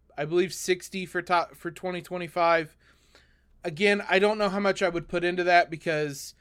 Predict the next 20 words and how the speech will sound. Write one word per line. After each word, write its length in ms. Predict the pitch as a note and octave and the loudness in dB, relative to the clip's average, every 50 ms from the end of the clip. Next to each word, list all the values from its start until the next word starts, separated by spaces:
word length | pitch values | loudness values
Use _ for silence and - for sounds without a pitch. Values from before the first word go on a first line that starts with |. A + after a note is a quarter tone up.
| _ _ _ _ _ - | _ _ _ _ _ -16
you 160 | D3+ E3 E3+ | -12 -12 -8
really 400 | D#3+ D#3 F#3+ G3+ G3 G3 F#3+ F3+ F3+ | -4 0 4 4 6 6 6 4 2
only 320 | - E3+ F3+ F3+ F3+ F3 D#3+ | 0 -2 -2 -2 -2 -2 0
have 640 | D#3+ D#3+ D#3+ D#3 D#3 D3+ D3 D3 C#3+ C3+ - - _ _ _ _ _ _ _ _ _ _ _ _ _ _ _ _ _ _ _ _ _ _ _ _ _ _ _ _ _ _ - | 2 4 6 8 8 8 6 6 4 0 -6 -18 _ _ _ _ _ _ _ _ _ _ _ _ _ _ _ _ _ _ _ _ _ _ _ _ _ _ _ _ _ _ -2
E 120 | F3+ F3 | 0 0
S 140 | F3+ E3+ - | 0 -2 -4
P 180 | - F#3 F3 | -6 -4 -4
N 80 | E3+ E3+ | -4 -4
to 80 | E3 D3+ | -4 -4
go 220 | C#3+ D#3+ D#3 D#3+ | -2 0 2 4
off 220 | D3+ D3 C#3+ - | 4 4 4 2
of 180 | D3+ D3 C#3 C3 | 0 -2 -2 -2
for 260 | - - D#3 D3+ C#3+ | -4 -6 -4 -4 -4
rankings 720 | C#3 C#3 D3 D3+ D#3 D3+ C#3+ D#3 D#3 D#3 D3 D3 C#3+ C#3 - | -2 -2 -2 -2 -4 -4 -8 -8 -8 -8 -6 -8 -8 -10 -8
when 160 | D3+ D#3 D3+ | -6 -6 -6
it 100 | D3+ C#3+ | -6 -6
comes 300 | - - D#3+ D3+ D3+ - | -4 -4 -4 -4 -4 -6
to 100 | - D#3+ | -6 -6
women's 400 | D3 D3+ D#3 D3+ D3+ C#3+ C3+ B2+ | -4 -4 -2 -2 -2 -4 -4 -4
basketball. 800 | - - D#3 D#3+ E3+ D#3 - - D#3+ D3 C#3+ C#3 C3+ C3 B2 - | 2 4 6 6 6 4 0 -8 -4 -2 0 2 2 2 0 -2